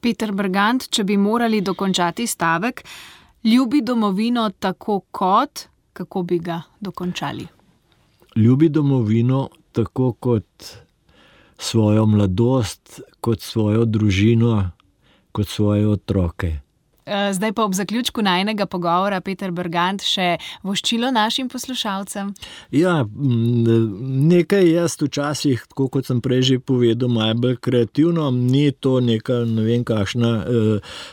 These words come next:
Speaker 2: pesnikovanja, ampak, eh, rad pa kakšne svoje misli, eh, lažje jih napišem, kot jih izgovorim. Vse najboljše, moja dežela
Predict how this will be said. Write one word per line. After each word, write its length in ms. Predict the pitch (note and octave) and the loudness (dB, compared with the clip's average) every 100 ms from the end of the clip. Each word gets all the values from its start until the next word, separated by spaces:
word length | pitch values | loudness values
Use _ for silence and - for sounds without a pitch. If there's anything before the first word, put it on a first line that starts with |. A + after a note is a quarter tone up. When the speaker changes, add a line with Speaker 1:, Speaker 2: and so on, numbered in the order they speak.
| - | 0
Speaker 2:
pesnikovanja, 920 | A#2 G2+ B2 A#2 B2 A2+ C3 D#3 D3+ | 0 4 2 4 2 2 2 0 0
ampak, 420 | C3+ B2 A#2+ - A#2+ | -2 0 -2 -2 -2
eh, 380 | A2+ A2+ A2+ C3 | 0 0 0 0
rad 160 | C3 - | -2 -4
pa 120 | A2 | -4
kakšne 480 | - A#2+ - A#2 G#2 | -2 -2 -2 -2 -2
svoje 400 | A#2 A2 A2 A#2 | -2 0 2 2
misli, 560 | A#2+ G#2+ - A2+ A2 | 2 2 0 2 4
eh, 80 | A2 A2 G#2+ G#2+ E2+ G2+ | 2 0 0 -2 -2 -2
lažje 560 | A#2 C#3 C#3+ C3 A#2+ | 0 0 2 4 4
jih 240 | A#2 A2+ - - | 4 2 -2 -8
napišem, 720 | B2 A#2 - G#2+ G2 A#2+ A#2+ | -6 -6 -4 -2 -2 -4 -6
kot 320 | G#2+ G#2 - G#2+ | -4 -6 -4 -4
jih 180 | G2 - | -4 -6
izgovorim. 920 | A2+ G2+ F#2+ A2+ G#2 G#2 G#2 A2 G2 - - - - - - - - - - _ | -4 0 2 2 4 4 2 2 0 -6 -16 -20 -20 -20 -20 -20 -20 -20 -20 _
Vse 320 | A2+ G2+ D#3+ F3 | 0 2 4 4
najboljše, 640 | D3 A#2 C#3 E3 - D3+ | 4 4 2 2 2 0
moja 340 | B2 G#2+ G#2+ | 0 0 0
dežela 680 | G#2+ A2 G#2 F#2+ F#2+ F2+ | 0 0 0 -2 -2 -4